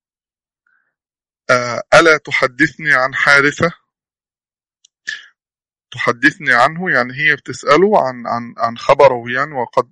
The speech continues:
وقد علمت أنه قتل، قتل. فقالت له: "ألا تحدثني عن حارثة؟ فإن كان في الجنة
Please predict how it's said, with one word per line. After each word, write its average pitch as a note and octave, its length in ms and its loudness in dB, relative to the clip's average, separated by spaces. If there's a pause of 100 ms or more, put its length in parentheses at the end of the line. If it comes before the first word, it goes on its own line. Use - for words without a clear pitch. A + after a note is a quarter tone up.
وقد A#2+ 260 -6
علمت C3+ 360 0
أنه C3 420 -8
قتل، - 320 -12 (180)
قتل. A#2 320 -4 (580)
فقالت D3 440 0
له: D3 280 0
"ألا F3+ 140 4
تحدثني D3 760 -6
عن A#2 180 -10
حارثة؟ C#3+ 540 -2 (1040)
فإن A#2+ 340 -4
كان D#3+ 360 4
في - 100 -8
الجنة D3 680 -2